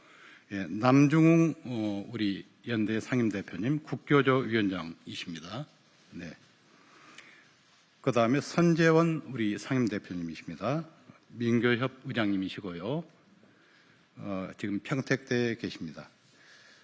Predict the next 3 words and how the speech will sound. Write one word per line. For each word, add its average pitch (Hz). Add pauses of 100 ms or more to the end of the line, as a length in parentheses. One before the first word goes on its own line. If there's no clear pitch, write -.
(160)
그다음에, 127 (280)
에, 95 (720)
남정희, 131